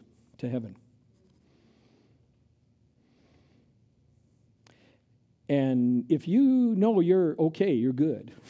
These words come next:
<laughs> We know that when I say you're good, it means you are trusting Jesus and you are in relationship with Jesus. If you know that you are that, thank him, praise him, look to heaven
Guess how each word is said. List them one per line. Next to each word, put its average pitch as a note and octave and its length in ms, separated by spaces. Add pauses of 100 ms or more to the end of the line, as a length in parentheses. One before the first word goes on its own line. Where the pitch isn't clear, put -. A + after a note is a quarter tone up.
(120)
<laughs> - 100 (680)
We G#3+ 120
know B3 180
that F#3+ 180
when F#3 120
I E3 80
say F#3+ 240
you're D3 180
good, D3 380
it C3+ 120
means D#3 320 (180)
you F3+ 260
are D3+ 100
trusting E3 480
Jesus B2+ 540 (180)
and B2 160
you B2+ 140
are C3+ 100
in C3+ 140
relationship A2+ 680
with A2+ 100
Jesus. G#2+ 380
If A#2 160
you F3+ 160
know E3 220
that C3 200
you B2+ 140
are A#2+ 80
that, B2 200 (260)
thank D#3+ 220
him, E3+ 320 (1160)
praise D3+ 360
him, D3 300 (1000)
look D3+ 200
to D3 160
heaven C#3 420